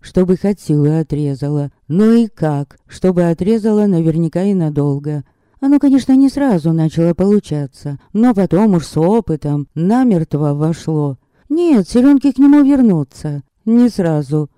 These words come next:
Может, дня через три начнут, или через четыре,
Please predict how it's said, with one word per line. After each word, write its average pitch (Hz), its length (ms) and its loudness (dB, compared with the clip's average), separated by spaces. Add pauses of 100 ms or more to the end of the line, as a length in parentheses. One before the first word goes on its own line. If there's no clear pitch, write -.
(140)
Может, 240 760 0
дня 214 380 2
через 180 280 0
три 214 300 -2
начнут, 175 640 -2 (100)
или 220 220 2
через 175 320 0
четыре, 165 880 -4